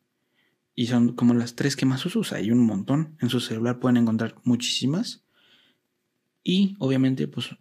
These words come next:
son los anuncios y obviamente ya depende qué tipo de contenido les guste. O sea, traten de, por ejemplo, a mí que me gustó un poquito más el romance en películas,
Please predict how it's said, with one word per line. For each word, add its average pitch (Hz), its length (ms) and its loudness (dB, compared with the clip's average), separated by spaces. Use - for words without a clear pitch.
son 123 220 2
los 120 140 2
anuncios 120 380 2
y 117 120 0
obviamente 101 440 -2
ya 101 100 -2
depende 98 540 -4
qué 120 120 0
tipo 110 320 0
de 104 100 0
contenido 104 380 -2
les 135 140 0
guste. 196 260 -4
O - 40 -8
sea, - 200 -6
traten 139 300 -2
de, 101 180 -2
por 110 120 -6
ejemplo, 104 320 -4
a 110 60 -2
mí 117 160 4
que 120 100 -2
me 113 100 2
gustó 110 240 -2
un 113 60 2
poquito 113 240 -4
más 107 180 0
el 98 80 -2
romance 110 400 -2
en 104 100 -4
películas, 175 560 -2